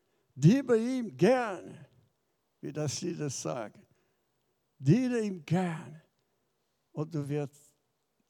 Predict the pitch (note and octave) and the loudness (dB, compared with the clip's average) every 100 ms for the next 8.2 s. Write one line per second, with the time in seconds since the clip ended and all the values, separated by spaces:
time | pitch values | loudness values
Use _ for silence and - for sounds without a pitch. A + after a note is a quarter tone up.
0 | _ _ _ _ _ C3+ A2 - G3 B3 | _ _ _ _ _ -10 -10 -8 -8 -10
1 | D4+ - - - - _ _ _ - - | -16 -16 -16 -16 -20 _ _ _ -20 -20
2 | - _ - - - A#2 A2+ - - - | -20 _ -14 -14 -10 -10 -10 -12 -12 -10
3 | F#3 G#3 - - - A3 - _ _ _ | -12 -12 -18 -20 -20 -20 -20 _ _ _
4 | _ _ _ _ _ _ _ _ _ _ | _ _ _ _ _ _ _ _ _ _
5 | G3+ A#3 - G3 F#3 C3+ - F#3 - - | -2 -2 -6 -4 -2 -2 -6 -8 -10 -12
6 | F#3 - - - C3+ - - F3+ - - | -8 -8 -6 -4 -4 -6 -8 -10 -10 -14
7 | F#2 - _ - D#3 D#3 D#3+ G#3+ A3+ - | -14 -14 _ -10 -6 -4 -6 -10 -10 -12
8 | - - | -16 -20